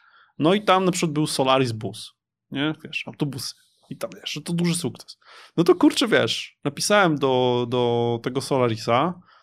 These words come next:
normalnie tam na biuro, wiesz, Solaris, e, że: "Dzień dobry, chciałbym się umówić, e, z prezesem albo wiceprezesem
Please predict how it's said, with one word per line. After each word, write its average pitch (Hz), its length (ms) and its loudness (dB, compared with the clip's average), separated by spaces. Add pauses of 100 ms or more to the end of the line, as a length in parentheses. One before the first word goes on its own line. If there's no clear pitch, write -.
(140)
normalnie 233 380 2
tam 196 180 6
na 151 60 6
biuro, 160 460 6
wiesz, 135 300 4
Solaris, 147 760 4 (640)
e, 131 440 2
że: 135 380 4 (220)
"Dzień 147 140 4
dobry, 202 340 6
chciałbym 185 500 4
się 170 160 2
umówić, 160 640 4
e, 135 200 0
z 120 100 -10
prezesem 185 420 2
albo 151 200 2
wiceprezesem 196 960 0